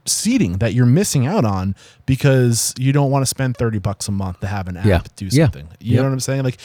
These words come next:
Speaker 1: you gotta look at potential earnings, not what you're spending per month. 'Cause, um, I can see how people might be like, "I don't need another expense." But are you losing business? Are you,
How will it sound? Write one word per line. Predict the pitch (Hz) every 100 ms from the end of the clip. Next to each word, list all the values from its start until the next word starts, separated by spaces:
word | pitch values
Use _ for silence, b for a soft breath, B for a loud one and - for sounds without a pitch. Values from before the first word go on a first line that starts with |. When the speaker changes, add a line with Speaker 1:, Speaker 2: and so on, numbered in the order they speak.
| B -
Speaker 1:
you | 165
gotta | 185 233
look | 190 175
at | -
potential | - 139 135 117
earnings, | 113 107 101 -
not | 107 107 104 -
what | 110
you're | 101
spending | 101 - 101 98 95
per | -
month. | 92 92 87 85
'Cause, | 104 98 - B B B -
um, | 110 104 -
I | 135
can | 151
see | 139 190
how | 185
people | 170 147
might | 143 139
be | -
like, | 131 117
"I |
don't | 135
need | 135 123
another | 117 110
expense." | 95 - 87 - - - b b _ -
But | 120 -
are | 123
you | 123 110
losing | 117 123
business? | 110 113 151 190 -
Are | 117
you, | 117 113 113